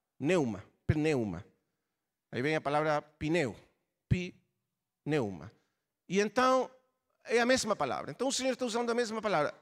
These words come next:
Assim como o espírito, nascer de, do espírito é como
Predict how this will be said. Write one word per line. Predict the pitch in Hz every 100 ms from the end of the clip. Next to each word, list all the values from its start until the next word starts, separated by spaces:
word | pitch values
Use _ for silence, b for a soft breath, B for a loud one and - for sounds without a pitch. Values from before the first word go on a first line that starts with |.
| _
Assim | 170 - 294 262
como | 269 240 226 214 B B _
o | 180
espírito, | - - 277 214 175
nascer | 196 277 269
de, | 233
do | - 175
espírito | 208 - 277 269 254
é |
como | 254 254 254 262 247